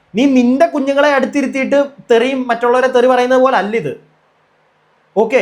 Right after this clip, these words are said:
അത് നിനക്ക് എപ്പോഴെങ്കിലും ആരെങ്കിലും ഈ ഷാജിദ ഷാജിക്ക് അറിയാവുന്ന ആരെങ്കിലും, അവർക്ക് പ്രിയപ്പെട്ടവരായിട്ടുള്ള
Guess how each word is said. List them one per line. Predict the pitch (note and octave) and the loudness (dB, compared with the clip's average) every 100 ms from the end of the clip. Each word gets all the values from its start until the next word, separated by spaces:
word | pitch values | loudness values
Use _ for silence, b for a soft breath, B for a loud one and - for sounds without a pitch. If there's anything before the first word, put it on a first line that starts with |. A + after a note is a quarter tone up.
| - | -2
അത് | F#3+ - | -4 -2
നിനക്ക് | B3+ B3+ C#4+ G3 | -2 0 0 -2
എപ്പോഴെങ്കിലും | - B3 D4 C#4+ F#3 F3 | 0 0 0 0 -2 -2
ആരെങ്കിലും | A#3 D4 D#4+ D#4 | -2 0 -2 -4
ഈ | D4 | -2
ഷാജിദ | A3+ A3 B3 B3+ | -2 0 -2 0
ഷാജിക്ക് | B3 A3+ A3+ | -2 0 -2
അറിയാവുന്ന | G3 A3 A#3+ A3+ | 0 -2 -2 -2
ആരെങ്കിലും, | G#3 G#3+ G#3+ - - _ _ _ _ F3+ | -4 -2 -2 -4 -10 _ _ _ _ -4
അവർക്ക് | G#3 A3 | -2 0
പ്രിയപ്പെട്ടവരായിട്ടുള്ള | G#3+ A3 A3 A#3 A#3 A3+ A3 | 0 0 0 0 0 0 -2